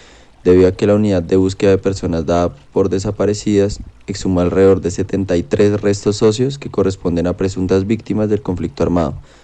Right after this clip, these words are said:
para ser entregados así a sus familiares correspondientes. Debido a esto, dicha práctica de bautizar quedó prohibida y puesta en pausa.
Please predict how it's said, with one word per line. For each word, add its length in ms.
para 180
ser 120
entregados 540
así 180
a 80
sus 140
familiares 420
correspondientes. 840
Debido 300
a 60
esto, 340
dicha 260
práctica 400
de 80
bautizar 500
quedó 280
prohibida 380
y 60
puesta 320
en 100
pausa. 380